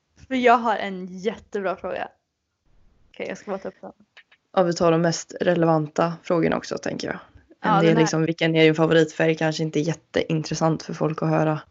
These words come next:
Speaker 2: Men,
Speaker 1: Vilken är
Speaker 2: eh,
Speaker 1: din favoritfärg? Jag vill
Speaker 2: eh,
Speaker 1: riktigt
Speaker 2: svart.
Speaker 1: veta det.
Speaker 2: Svart som min
Speaker 1: Men
Speaker 2: själ.
Speaker 1: jag
Speaker 2: Det är
Speaker 1: håller med, men är det en färg? Kan man, är, alltså, är inte det lite väl tråkigt att säga svart?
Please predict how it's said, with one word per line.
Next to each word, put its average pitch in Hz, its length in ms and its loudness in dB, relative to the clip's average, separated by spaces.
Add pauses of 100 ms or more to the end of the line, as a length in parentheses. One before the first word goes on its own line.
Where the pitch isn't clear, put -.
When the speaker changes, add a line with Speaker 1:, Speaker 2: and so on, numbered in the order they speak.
(720)
Speaker 2:
Men, 165 260 0
Speaker 1:
Vilken 156 180 0
är - 100 2
Speaker 2:
eh, 208 100 -2 (140)
Speaker 1:
din 196 100 -10
favoritfärg? 208 540 -6 (320)
Jag 240 200 2
vill 269 100 4
Speaker 2:
eh, 50 160 -8 (100)
Speaker 1:
riktigt 254 240 -6
Speaker 2:
svart. 240 120 0
Speaker 1:
veta 240 180 -2
det. 254 80 4 (760)
Speaker 2:
Svart - 400 -2
som 180 180 -2
min 196 160 2 (100)
Speaker 1:
Men 254 80 0 (160)
Speaker 2:
själ. - 220 -8 (300)
Speaker 1:
jag 269 300 2
Speaker 2:
Det 285 40 0
är - 40 4
Speaker 1:
håller 285 140 4
med, 185 300 0
men 214 240 -6
är 269 160 -2
det 202 100 -8
en 196 100 -12
färg? - 240 -10 (840)
Kan 247 200 -2
man, 240 180 2
är, 233 120 4
alltså, 233 200 0
är 226 60 0
inte 240 160 -4
det 226 100 -2
lite 214 220 -10
väl 190 240 -6
tråkigt - 360 -12
att 190 60 -16
säga 180 220 -8
svart? - 340 -18